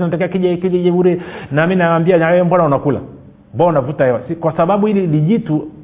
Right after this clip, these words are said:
nisamee, huyu mtu kwa sababu ya kutumia akili badala ya kwenda na moyo wake sawasawa na neno la Mungu linavyosema,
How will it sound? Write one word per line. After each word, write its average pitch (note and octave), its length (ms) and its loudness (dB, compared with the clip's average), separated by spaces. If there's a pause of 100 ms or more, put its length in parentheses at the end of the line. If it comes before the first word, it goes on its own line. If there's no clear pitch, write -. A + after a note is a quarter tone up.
(240)
nisamee, C3 480 0 (400)
huyu G#3+ 360 4
mtu G3 420 2 (420)
kwa C#3+ 160 0
sababu F3 300 2
ya D3+ 180 4
kutumia E3+ 600 0
akili E3 440 -2
badala D3+ 340 0
ya D#3 60 -2
kwenda E3 260 0
na C#3 120 0
moyo B2+ 260 2
wake D#3 360 0 (100)
sawasawa C#3 320 0
na C#3 60 0
neno D3+ 180 0
la C3 100 2
Mungu D3+ 160 0
linavyosema, B2 520 -2